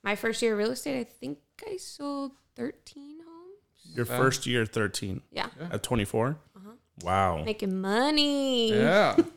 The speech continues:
Speaker 1: <laughs>
Speaker 3: Absolutely. Absolutely. So you get in the game, you're selling thirteen homes a year,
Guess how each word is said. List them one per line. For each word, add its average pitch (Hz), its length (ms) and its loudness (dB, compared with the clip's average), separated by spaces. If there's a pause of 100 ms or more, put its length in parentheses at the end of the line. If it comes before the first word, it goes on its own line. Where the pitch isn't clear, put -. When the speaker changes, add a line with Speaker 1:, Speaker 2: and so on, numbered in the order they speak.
(120)
Speaker 1:
<laughs> - 320 -10
Speaker 3:
Absolutely. 127 640 -2 (280)
Absolutely. 131 440 -4 (420)
So 180 140 6
you 170 180 8
get 170 200 10
in 196 140 6
the 185 80 6
game, 170 280 6
you're 156 80 6
selling 165 300 6
thirteen 156 320 4
homes 147 200 4
a 135 60 2
year, 135 460 8